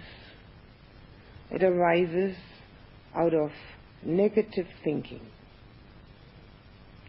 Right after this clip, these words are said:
What's the use? I can't do it. It's too difficult. I don't know anybody anyway who's enlightened.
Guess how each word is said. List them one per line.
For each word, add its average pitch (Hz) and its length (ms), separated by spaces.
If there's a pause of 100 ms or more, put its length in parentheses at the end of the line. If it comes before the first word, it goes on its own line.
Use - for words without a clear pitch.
(1400)
What's 160 300
the 160 80
use? 156 300 (1300)
I 156 140
can't 160 440
do 143 200
it. 135 100 (1200)
It's - 140
too 185 100
difficult. 160 680 (1000)
I - 80
don't 127 260
know 139 100
anybody 147 500
anyway 147 360
who's 123 240
enlightened. 123 640